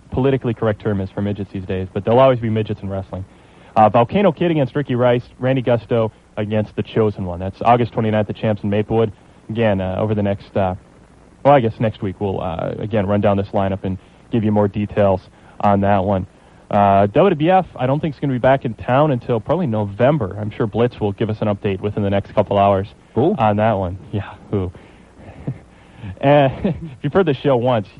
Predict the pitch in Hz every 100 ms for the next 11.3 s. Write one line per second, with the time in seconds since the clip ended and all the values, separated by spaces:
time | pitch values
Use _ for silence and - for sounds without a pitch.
0 | - - 135 147 135 110 110 120 113 117
1 | 110 107 101 104 101 95 104 104 90 -
2 | - - - - 127 123 110 107 - 123
3 | 107 - - 127 180 196 180 139 151 -
4 | 147 143 143 117 147 170 - 143 151 131
5 | 110 131 139 143 143 123 123 113 - 117
6 | 110 95 98 98 110 127 131 - 110 101
7 | 107 101 95 - - _ - 131 117 110
8 | 98 - - 104 92 92 104 101 92 -
9 | 113 107 113 101 113 117 - 101 98 92
10 | 95 110 98 92 - 113 104 95 - 113
11 | 113 98 92